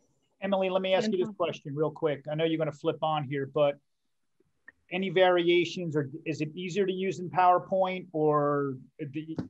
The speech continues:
Speaker 1: is it, it's, it's, is it, do you think it's, it's probably, just listening to what you're saying right there, it's probably more acce-, everybody has Google now.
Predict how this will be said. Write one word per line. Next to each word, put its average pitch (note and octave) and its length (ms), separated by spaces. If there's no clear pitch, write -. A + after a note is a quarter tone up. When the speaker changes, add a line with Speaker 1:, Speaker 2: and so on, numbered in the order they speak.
Speaker 1:
is D3 160
it, D3+ 120
it's, D3+ 180
it's, D#3 160
is D#3 160
it, C#3 160
do D#3 80
you D#3+ 100
think E3 140
it's, - 180
it's D#3 200
probably, D#3+ 520
just D#3+ 280
listening E3 240
to D3+ 80
what D#3+ 120
you're C#3 100
saying E3+ 360
right C3+ 260
there, C#3 200
it's - 160
probably D3+ 520
more C#3+ 260
acce-, C#3 360
everybody E3 320
has C3+ 200
Google C3 340
now. G#2+ 240